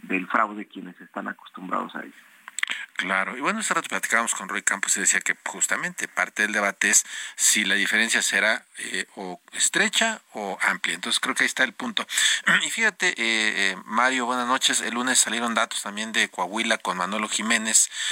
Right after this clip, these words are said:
Speaker 2: al frente con cuarenta y seis por ciento de la intención del voto frente a veintiséis punto seis, vein-, perdón, veintiséis punto ocho por ciento de Armando Guadiana y dieciséis punto dos de Ricardo Mejía Verdeja. ¿Qué pasó allá, Mario? ¿Se le hizo bolas el engrudo?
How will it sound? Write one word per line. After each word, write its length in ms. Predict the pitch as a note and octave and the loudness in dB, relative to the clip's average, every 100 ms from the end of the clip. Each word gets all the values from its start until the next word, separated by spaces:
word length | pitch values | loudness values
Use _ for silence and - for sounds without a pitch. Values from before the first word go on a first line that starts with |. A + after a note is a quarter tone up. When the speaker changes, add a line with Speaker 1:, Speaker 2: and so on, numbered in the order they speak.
| - - | -4 -2
Speaker 2:
al 200 | F#2+ G2+ | -2 0
frente 360 | A#2+ B2+ - C3 | 0 2 2 0
con 180 | G#2+ | 0
cuarenta 420 | G2 F#2+ F#2 - G2+ | 0 2 2 0 2
y 80 | |
seis 400 | - - B2 - | 4 4 4 2
por 200 | - A#2+ | 2 4
ciento 400 | - D#3+ C#3+ - | 6 4 2 -2
de 60 | G#2+ | -4
la 80 | G#2 | -2
intención 380 | G2+ G2 A#2+ A#2 | -2 -2 -2 -2
del 120 | A2 | -2
voto 300 | A2+ A2+ - | -2 -2 -2
frente 320 | - F#2+ F#2 | -2 0 2
a 40 | |
veintiséis 420 | F2+ F2+ - A#2 - | 0 0 0 0 -2
punto 320 | A2 G#2+ G#2 | -4 0 0
seis, 340 | - G#2+ - - - - - | 2 2 0 -4 -4 -6 -2
vein-, 180 | - - - G3 - | -2 -2 -4 -6 -2
perdón, 260 | C3+ C#3+ C#3 | 2 2 2
veintiséis 260 | A2 D3+ | 2 0
punto 280 | - D3 C#3 | -2 -2 2
ocho 220 | C3+ - | 2 2
por 160 | C3 A2+ | -2 0
ciento 280 | B2+ A#2 B2 | 0 2 2
de 60 | |
Armando 400 | G#2 G2+ A2 A2 | 2 2 0 0
Guadiana 680 | G#2+ A2 G#2 A#2+ B2 A2 G2 - - - - | 2 2 2 4 4 2 -8 -10 -16 -16 -12
y 200 | - F3 | -6 -6
dieciséis 300 | B2+ B2 C3+ | -2 -2 -2
punto 220 | - B2 B2 | -4 0 0
dos 140 | A#2+ | 2
de 60 | A2 | 0
Ricardo 300 | F#2+ A#2+ G#2+ | 0 0 0
Mejía 280 | G2 G#2+ | 0 0
Verdeja. 400 | G2 E2+ E2 - D#2 - | 0 0 0 0 -4 -2
¿Qué 100 | - | -2
pasó 300 | - D#3+ D#3+ | 2 0 0
allá, 500 | D#3+ C#3+ C#3 C#3 A#2+ | -4 0 0 2 0
Mario? 300 | G#2+ G#2+ G2 | -2 -6 -6
¿Se 80 | - | -6
le 80 | C3 | 0
hizo 160 | - | 0
bolas 260 | C#3 C3+ A#2+ | 0 0 0
el 120 | G#2+ | -2
engrudo? 400 | G#2+ C3 C#3 D#3 | -6 -6 -6 -8